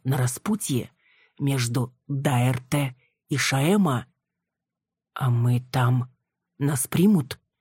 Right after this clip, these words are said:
Королева не поведет нас в неизвестность и на смерть не поведет. Элрон помялся, и спросить хотелось,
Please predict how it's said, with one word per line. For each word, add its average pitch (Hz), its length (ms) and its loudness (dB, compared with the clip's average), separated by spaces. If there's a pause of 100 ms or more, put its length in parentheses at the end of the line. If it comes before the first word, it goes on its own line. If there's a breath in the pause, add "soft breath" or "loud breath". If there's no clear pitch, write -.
(720)
Королева 139 500 0
не 135 140 0
поведет 139 500 -2
нас 120 200 -4
в - 60 -6
неизвестность 127 840 -2 (500 soft breath)
и 160 120 -2
на 151 120 2
смерть 123 640 -4
не 135 120 -2
поведет. 135 600 -2 (840)
Элрон 120 500 -4
помялся, 147 760 -2 (300 soft breath)
и - 80 4
спросить 143 520 -2
хотелось, 131 640 -2